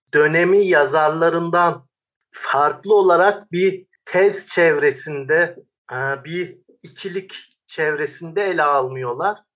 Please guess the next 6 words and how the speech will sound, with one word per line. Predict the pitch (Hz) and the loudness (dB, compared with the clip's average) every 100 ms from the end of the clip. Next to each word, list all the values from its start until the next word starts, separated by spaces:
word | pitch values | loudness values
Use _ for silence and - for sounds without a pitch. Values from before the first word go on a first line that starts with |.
| _ _ _ _ - - | _ _ _ _ -20 -8
Mesela | 165 202 - 156 147 151 | -4 -2 0 2 2 2
üstünde | 156 - - 180 180 175 185 185 | -2 -8 -12 -8 -4 0 2 0
düşünecek | 180 - 175 175 170 196 196 | -6 -10 -8 -8 -2 -2 -2
olursak | 160 202 - - 196 196 - - _ _ _ _ _ _ _ | -4 -4 -4 -4 -4 -4 -12 -20 _ _ _ _ _ _ _
Yakup | 127 143 151 160 - - 208 - | -4 0 0 -2 -6 -6 -6 -2
Kadri'nin | 165 160 - 170 185 190 - | -2 -2 -6 -6 -2 -4 -6